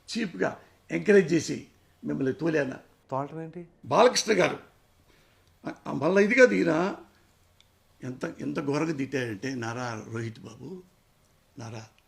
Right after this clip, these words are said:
Speaker 1: లోకేష్, పవన్ కళ్యాణ్ గారి అమ్మగారిని ఘోరంగా తిట్టించాడు. ఎందుకు ఇలా హెడ్డింగ్లు?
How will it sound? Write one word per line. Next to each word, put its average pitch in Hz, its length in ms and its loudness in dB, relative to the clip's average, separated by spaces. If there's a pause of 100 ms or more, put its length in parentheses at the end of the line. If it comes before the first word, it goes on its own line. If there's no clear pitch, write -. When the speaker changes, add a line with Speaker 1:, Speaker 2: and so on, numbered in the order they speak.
(100)
Speaker 1:
లోకేష్, 120 400 -8 (2250)
పవన్ 185 340 2
కళ్యాణ్ 175 380 2
గారి 160 380 0 (420)
అమ్మగారిని 123 680 0 (800)
ఘోరంగా 247 520 10
తిట్టించాడు. 170 580 2 (1800)
ఎందుకు 143 260 0
ఇలా 151 220 2
హెడ్డింగ్లు? 127 460 -4